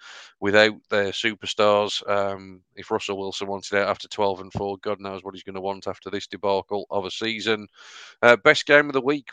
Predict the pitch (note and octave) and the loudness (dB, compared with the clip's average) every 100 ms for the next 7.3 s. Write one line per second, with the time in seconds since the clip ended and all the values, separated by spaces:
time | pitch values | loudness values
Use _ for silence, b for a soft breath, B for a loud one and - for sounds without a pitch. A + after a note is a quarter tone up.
0 | - C#3 C3+ C3 B2+ C#3 C#3+ C3+ C3+ B2 | -2 0 0 -2 -4 -4 -2 -2 -2 -2
1 | D3 E3 B2 A#2 G2+ G2 - B2+ C3 B2 | -2 -2 -2 -2 -2 -4 0 2 2 -2
2 | - C3 B2 - A2+ B2 A#2 - B2 C3 | -6 -6 -6 -8 -6 -4 -6 -8 -6 -6
3 | A#2 - B2 A#2 - G2+ B2 A#2 B2 A#2+ | -8 -4 -2 -2 -2 -4 0 0 0 -2
4 | - B B B B - G#2+ A2 G#2+ G#2+ | -10 B B B B -2 2 2 0 -4
5 | G#2 _ _ _ B2 C3+ A2 A2 - B2 | -14 _ _ _ -6 -6 -8 -6 -2 -2
6 | - A#2+ A#2 A2 G#2+ F2+ G#2+ B2 A#2 - | -2 -2 -2 -6 -6 -4 -4 -4 -8 -2
7 | A#2 A2+ | 0 0